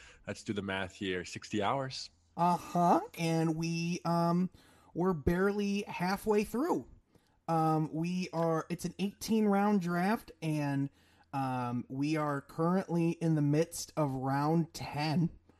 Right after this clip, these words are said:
Speaker 2: And, um, dude, I, it is, it, it's hard to even, like, keep track of, like, who I wanna draft because, like, by the time I draft, you know, I don't even know who's on the board. Like, I couldn't tell you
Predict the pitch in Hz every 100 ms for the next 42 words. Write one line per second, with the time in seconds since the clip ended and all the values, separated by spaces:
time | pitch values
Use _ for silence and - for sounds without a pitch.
0 | _ _ _ _ 147 143 143 135 135 135
1 | 123 127 127 127 135 _ _ - 147 135
2 | 131 - 151 160 160 - _ _ 233 196
3 | 147 - - 160 185 - - - 220 -
4 | 247 285 311 262 214 214 156 - - -
5 | 202 175 - 143 131 151 - - 143 143
6 | - - 143 143 143 147 139 131 131 120
7 | 127 151 - - 160 160 143 156 170 170
8 | - _ - _ _ 170 170 165 - 185
9 | 185 165 151 160 156 139 - _ _ _
10 | _ 160 156 131 131 _ 151 165 165 147
11 | 147 143 135 131 117 104 117 156 - -
12 | 135 139 220 156 - 120 113 117 135